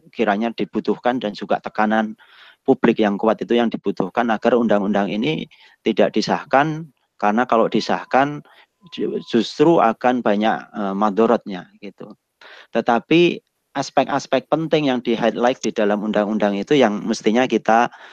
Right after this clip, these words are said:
cari jalan keluarnya. Seperti di dal-, salah beberapa hal yang, yang bagus di dalam rancangan undang-undang itu kan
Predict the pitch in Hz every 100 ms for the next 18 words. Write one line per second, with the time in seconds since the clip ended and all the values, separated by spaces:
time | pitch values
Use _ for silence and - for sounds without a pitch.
0 | - - 113 117 - 113 104 104 117 117
1 | 113 107 92 92 - _ - - 110 101
2 | 135 143 143 _ _ _ _ _ _ 113
3 | 113 117 110 113 123 131 127 123 120 117
4 | 143 143 127 107 104 78 113 107 170 170
5 | 151 117 107 104 104 107 104 107 104 101
6 | 101 101 98 101 127 127 127